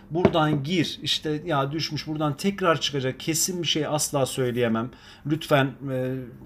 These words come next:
doğru düşünelim, doğru karar verelim. Yani alırsınız buradan tekrar bakın şu kırmızılara kadar inebilir diyorum. Her zaman söylüyorum. Bugün,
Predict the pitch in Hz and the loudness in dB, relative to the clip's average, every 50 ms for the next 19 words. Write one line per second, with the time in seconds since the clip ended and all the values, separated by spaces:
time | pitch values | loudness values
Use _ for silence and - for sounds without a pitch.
0 | 131 143 143 151 151 156 156 160 160 131 127 - - 127 120 120 123 117 123 131 | -6 0 4 6 8 8 8 6 4 2 0 -2 -2 -2 -2 -2 0 2 2 4
1 | 139 147 160 160 - 151 143 135 127 110 110 113 107 110 104 107 107 110 - - | 4 4 2 2 2 4 6 6 6 4 4 2 0 0 0 -2 -4 -6 -8 -12
2 | - - - 156 156 151 139 131 151 151 170 185 - - - 160 151 147 135 131 | -20 -10 -2 0 2 2 4 6 6 6 6 4 2 2 0 2 2 0 0 0
3 | 139 147 147 156 151 147 143 - 156 151 - 165 151 139 135 139 131 - 139 131 | -2 0 2 2 2 2 2 -2 -4 -2 2 2 2 4 4 0 -2 0 -2 -4
4 | - - 139 - - 143 143 143 135 135 147 160 160 165 165 165 156 135 131 143 | -4 -4 -8 -8 -6 -4 -4 -4 -4 -2 -2 0 2 2 2 2 0 0 0 0
5 | 151 - 131 131 131 131 123 127 120 151 160 147 127 123 120 113 104 107 104 120 | 0 -2 -2 0 0 0 0 0 0 0 0 0 0 -2 -2 0 0 -2 -2 -2
6 | 135 139 135 117 127 127 131 127 - - 131 123 120 113 117 135 127 131 135 151 | -2 -2 -2 -2 -2 -2 -2 -4 -4 -4 -2 -2 -2 -2 -2 -2 -2 0 -2 -2